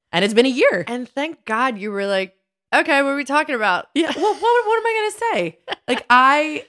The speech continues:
Speaker 1: I'm not a big knower when it comes, if
Speaker 2: No, you
Speaker 1: you
Speaker 2: didn't
Speaker 1: wanna,
Speaker 2: say no.
Speaker 1: yeah, if you wanna do it, I'm like, "I trust you."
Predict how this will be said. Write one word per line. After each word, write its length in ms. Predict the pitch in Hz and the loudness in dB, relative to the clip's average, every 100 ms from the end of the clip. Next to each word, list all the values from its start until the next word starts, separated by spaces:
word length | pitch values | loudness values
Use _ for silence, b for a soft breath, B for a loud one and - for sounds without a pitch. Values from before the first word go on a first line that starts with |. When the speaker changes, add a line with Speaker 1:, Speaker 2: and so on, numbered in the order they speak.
| - | -4
Speaker 1:
I'm 140 | 233 | -2
not 180 | 254 311 | 0 0
a 60 | 320 | 0
big 260 | 240 196 | -2 -2
knower 600 | 180 170 160 147 139 135 175 | -2 0 0 0 -2 -6 -6
when 220 | 165 156 | -4 -4
it 100 | 156 | -4
comes, 440 | 165 147 147 - | -6 -6 -8 -8
if 120 | 165 | -6
Speaker 2:
No, 60 | 151 | -4
you 40 | 185 | -2
Speaker 1:
you 80 | 208 | 0
Speaker 2:
didn't 80 | |
Speaker 1:
wanna, 160 | 208 196 | 0 -2
Speaker 2:
say 120 | 175 | -2
no. 260 | 240 247 226 | -6 -4 -2
Speaker 1:
yeah, 160 | 202 151 | 0 -2
if 100 | 160 | -4
you 160 | 180 208 | -6 -4
wanna 200 | 220 180 | -4 -4
do 200 | 170 185 | -2 -2
it, 200 | 214 165 | -2 -4
I'm 120 | 160 | -4
like, 180 | 151 127 | -4 -4
"I 140 | 156 | -4
trust 280 | - 127 - | -4 -8 -6
you." 200 | 135 | -8